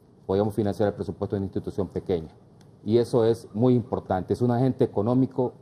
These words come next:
importante, es un tema que no lo podemos descuidar. Sin embargo, ha faltado inversión. Y cuando no tenemos la inversión correspondiente, los resultados van a ser adversos.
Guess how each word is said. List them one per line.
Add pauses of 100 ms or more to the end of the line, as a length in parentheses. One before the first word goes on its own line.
importante, (600)
es
un
tema (180)
que
no
lo
podemos
descuidar. (380)
Sin
embargo,
ha
faltado
inversión. (400)
Y
cuando
no
tenemos
la
inversión
correspondiente, (560)
los
resultados (120)
van
a
ser
adversos.